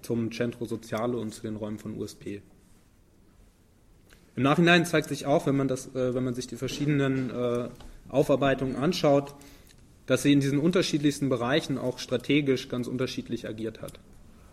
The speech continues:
Im Antierer Bereich und auch im Infoladen Wilhelmsburg gab sie sich politisch und menschlich eher zurückhaltend,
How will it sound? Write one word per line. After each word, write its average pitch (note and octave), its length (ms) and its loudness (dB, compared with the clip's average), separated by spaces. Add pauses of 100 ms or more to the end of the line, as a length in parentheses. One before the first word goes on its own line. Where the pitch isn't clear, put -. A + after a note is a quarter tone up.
(800)
Im B2 80 -4
Antierer D3+ 420 4
Bereich C#3+ 400 2
und B2 140 -4
auch A#2 160 -4
im A#2+ 120 -4
Infoladen B2 440 -2
Wilhelmsburg D3 560 0
gab A#2+ 140 0
sie A#2+ 120 -8
sich A#2 160 -6
politisch D3+ 420 -2
und B2 120 -2
menschlich B2+ 520 -2 (280)
eher B2 180 2
zurückhaltend, A2 800 -8